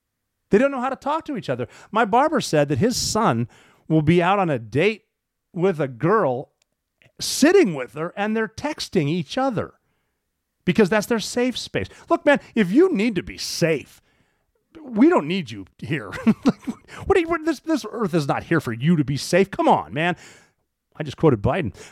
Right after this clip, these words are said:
Um, but they'll sit there and text because that's easier for them. It's, it's safe.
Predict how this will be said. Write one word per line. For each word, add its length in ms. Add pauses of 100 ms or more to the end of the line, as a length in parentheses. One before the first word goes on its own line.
(120)
Um, 300 (420)
but 240
they'll 120
sit 180
there 120
and 120
text 260
because 300
that's 200
easier 460
for 200
them. 400
It's, 380
it's 200
safe. 440